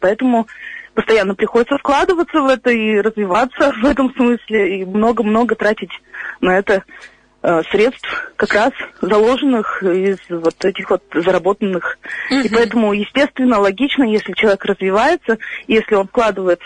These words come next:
Speaker 1: в свое образование, то он не может стоить десять тысяч рублей.
Speaker 2: Ну, ну, заказчики понимают это?
Speaker 1: Не всегда. Ну, что теперь поделаешь? Значит, э, есть свои заказчики. У каждого с-, свой заказчик,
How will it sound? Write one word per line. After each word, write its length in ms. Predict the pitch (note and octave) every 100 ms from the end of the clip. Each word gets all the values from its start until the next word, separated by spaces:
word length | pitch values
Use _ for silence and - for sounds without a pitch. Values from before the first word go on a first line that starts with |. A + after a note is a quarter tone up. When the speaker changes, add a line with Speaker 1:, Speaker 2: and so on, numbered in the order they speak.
| -
Speaker 1:
в 40 |
свое 200 | G3 F#3+
образование, 560 | F3+ F3+ - F#3+ D#4 E4
то 240 | - G#3
он 260 | - G#3 G#3
не 80 | G#3
может 260 | A3 A#3 G#3
стоить 240 | - F#3+ F3
десять 240 | F3 -
тысяч 320 | G3 - -
рублей. 320 | D#3+ E3 C#3 - - C4+
Speaker 2:
Ну, 160 | C4+
ну, 180 | C#4 C#4+
заказчики 560 | C4 B3+ C4 C4+ A#3+ A3+
понимают 580 | A3+ A3 B3+ F#4+ F4
это? 360 | G#3 G3 F3+ F3 - _ - - - - - - - - - - - - -
Speaker 1:
Не 180 | E4 G4
всегда. 640 | - F#4+ - A3+ A#3 C4+ - -
Ну, 340 | C#4+ D4 G#3 G3 - - -
что 120 | C4+
теперь 220 | - C4
поделаешь? 520 | A3 G#3+ A#3 C4 F4+ D4
Значит, 380 | C4+ C#4 - C4 -
э, 220 | B3 A#3+
есть 200 | A#3 B3+ -
свои 280 | A3+ A3+ E4+
заказчики. 460 | F#4+ - D#4 - -
У 80 | A#3+
каждого 380 | E4 F#4 D4 C#4+
с-, 320 | A#3+ - -
свой 220 | G4 G4+
заказчик, 420 | G4 G#3 G#3 -